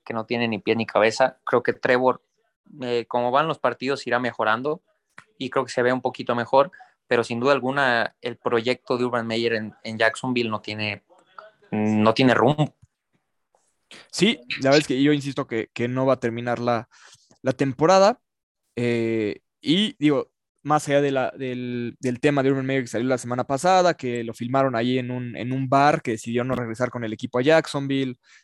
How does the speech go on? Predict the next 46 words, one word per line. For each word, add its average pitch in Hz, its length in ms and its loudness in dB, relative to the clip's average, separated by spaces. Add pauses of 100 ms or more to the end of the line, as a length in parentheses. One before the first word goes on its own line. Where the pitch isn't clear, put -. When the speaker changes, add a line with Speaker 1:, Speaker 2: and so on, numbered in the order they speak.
(120)
Speaker 2:
que 131 140 2
ya 139 100 4
el 143 80 4
dueño 151 260 4
salió 127 240 0
a 135 40 4
decir 127 260 -4
que 123 260 -4 (220)
tiene 139 200 2
que 139 100 -2
volverse 135 280 2
a 120 60 0
ganar 123 180 -2
su - 100 -14
confianza 135 560 0
y 120 40 0
demás. 131 500 -2 (480)
Eh, 113 560 -2
la 131 160 0
persona 165 300 0
más 196 220 2
feliz 151 580 -2
el 127 120 -8
día 147 160 2
de 143 120 0
hoy 151 140 0
con 135 160 -8
los, 117 340 -10
eh, 117 400 -2
correos 135 540 2
de, 117 360 0
de 123 140 -4
Gruden 151 300 2 (120)
es 139 140 -2
Urban 147 240 0
Meyer, 147 340 0 (460)
porque 123 640 -4
se - 160 -4
olvidaron 139 440 4
de 139 100 0
él 135 80 0
un 127 100 -6
rato 120 340 -4
en, 104 400 -12 (800)
en 120 140 -6
Jacksonville. 104 440 -6